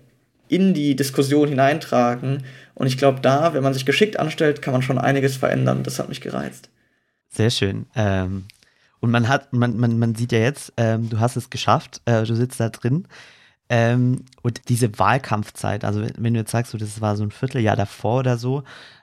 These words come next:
Speaker 2: ähm, wie, wie, wie auslaugend war das und wie, wie ist das so als vor allem junger Mensch, wenn man dann plötzlich in so einer, so, so einer Aufmerksamkeit auch medial und vor allem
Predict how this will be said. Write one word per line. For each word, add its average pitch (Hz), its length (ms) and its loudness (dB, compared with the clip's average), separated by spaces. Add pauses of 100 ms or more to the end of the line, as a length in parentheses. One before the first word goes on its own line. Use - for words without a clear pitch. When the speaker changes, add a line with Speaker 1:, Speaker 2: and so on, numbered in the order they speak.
(140)
Speaker 2:
ähm, 110 680 0 (1040)
wie, 120 320 -2
wie, 123 240 -2
wie 123 240 -2 (180)
auslaugend 120 680 2
war 117 220 2
das 156 160 -2
und 123 100 4
wie, 127 180 -2
wie 123 120 0
ist 127 160 -2
das 127 120 -4
so 120 120 -2
als 113 340 -2
vor 98 160 -2
allem 139 160 4
junger 139 280 2
Mensch, 127 360 0
wenn 135 80 2
man 127 140 2
dann 120 160 0
plötzlich 127 500 -2
in 127 120 4
so 123 100 -2
einer, 113 340 2
so, - 160 -14
so 123 140 -2
einer 117 180 0 (120)
Aufmerksamkeit 107 1040 0
auch 101 200 -6 (360)
medial 113 500 2
und 127 100 0
vor 117 160 -2
allem 117 320 0